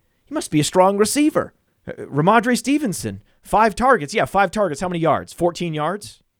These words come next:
That's less than three yards per target. Whether it's D'Ernest Johnson, Rhamondre Stevenson, they're the same guy.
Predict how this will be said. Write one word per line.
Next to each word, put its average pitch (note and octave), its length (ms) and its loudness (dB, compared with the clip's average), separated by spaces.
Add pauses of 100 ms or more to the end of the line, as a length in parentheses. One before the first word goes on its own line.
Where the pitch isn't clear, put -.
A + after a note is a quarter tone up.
(140)
That's D#3 200 -2
less F3 180 2
than E3 120 -6
three E3+ 220 -2
yards E3 240 2
per D3 100 -8
target. E3 400 0 (300)
Whether D#3+ 260 2
it's E3 240 2 (340)
D'Ernest F3 400 0
Johnson, E3 560 -6
Rhamondre D#3+ 540 0
Stevenson, C3 720 -10 (320)
they're D#3+ 280 0
the D#3+ 140 -8
same E3 580 -2
guy. A#2 500 -2